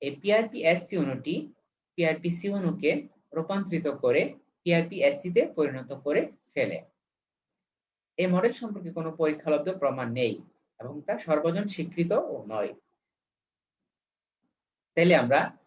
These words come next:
মডেলটির, আহ, ছবিতে বোঝার চেষ্টা করি।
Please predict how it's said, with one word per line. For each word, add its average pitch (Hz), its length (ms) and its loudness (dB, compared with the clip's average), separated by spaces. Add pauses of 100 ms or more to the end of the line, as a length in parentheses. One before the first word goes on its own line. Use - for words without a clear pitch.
(320)
মডেলটির, 147 520 2 (840)
আহ, 123 840 2
ছবিতে 151 340 4
বোঝার 143 280 4
চেষ্টা 139 300 0
করি। 139 340 2